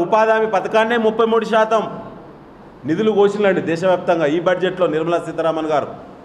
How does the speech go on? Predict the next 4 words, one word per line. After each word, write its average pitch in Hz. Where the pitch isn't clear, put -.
ముప్పై 220
వేల 226
కోట్లను 220
తగ్గించిండు 190